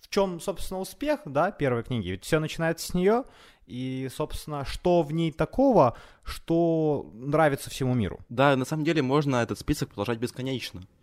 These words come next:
Speaker 2: Что мне нравится, мне кажется, что в каждой в этой книге найдется что-то свое. Кому-то нравится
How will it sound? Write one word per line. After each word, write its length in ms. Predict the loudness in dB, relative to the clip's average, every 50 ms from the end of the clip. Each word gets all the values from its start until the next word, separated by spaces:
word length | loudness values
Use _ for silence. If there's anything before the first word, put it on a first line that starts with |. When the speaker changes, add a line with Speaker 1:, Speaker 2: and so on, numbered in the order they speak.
| _ _ _ _
Speaker 2:
Что 220 | -6 -2 0 2 2
мне 100 | 2 2
нравится, 440 | 2 2 2 2 0 -2 -4 -6 -6 _ _ -8
мне 100 | -4 0
кажется, 300 | 2 2 2 2 -2 -6
что 120 | -6 -4
в 40 | 2
каждой 320 | 4 4 4 4 2 0
в 40 | -2
этой 140 | -2 -4 -6
книге 240 | -8 -6 -6 -6 -4
найдется 300 | -2 -2 -4 -4 -4 -4
что-то 180 | -4 -4 -4
свое. 380 | -2 -2 0 2 2 2 2 -2 -6 -16 -20 -20 -20 _ _
Кому-то 300 | -4 -2 0 2 2 4
нравится 560 | 4 6 6 4 4 2 2 2 2 2